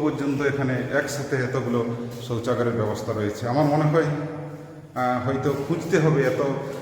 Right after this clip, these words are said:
বৃহৎ সংখ্যায় শৌচাগার কোথাও আছে কিনা।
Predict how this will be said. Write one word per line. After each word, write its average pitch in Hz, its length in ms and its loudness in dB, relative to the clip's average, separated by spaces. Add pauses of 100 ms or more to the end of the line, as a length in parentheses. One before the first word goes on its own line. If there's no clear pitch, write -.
(220)
বৃহৎ 165 320 0
সংখ্যায় 147 300 2
শৌচাগার 135 520 2
কোথাও 131 460 0
আছে 120 220 0
কিনা। 113 260 -2